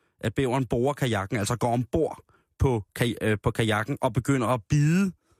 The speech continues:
ham her manden, indtil han simpelthen må forlade sit fartøj.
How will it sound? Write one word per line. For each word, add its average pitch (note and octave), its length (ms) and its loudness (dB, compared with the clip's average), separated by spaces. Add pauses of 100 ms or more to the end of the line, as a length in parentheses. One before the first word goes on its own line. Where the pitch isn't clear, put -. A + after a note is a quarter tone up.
(180)
ham A#2 140 0
her B2 120 2
manden, A2+ 400 0
indtil C#3+ 240 -2
han B2 120 0
simpelthen B2 300 0
må B2 100 2
forlade B2 540 0
sit - 200 -6
fartøj. A2 440 0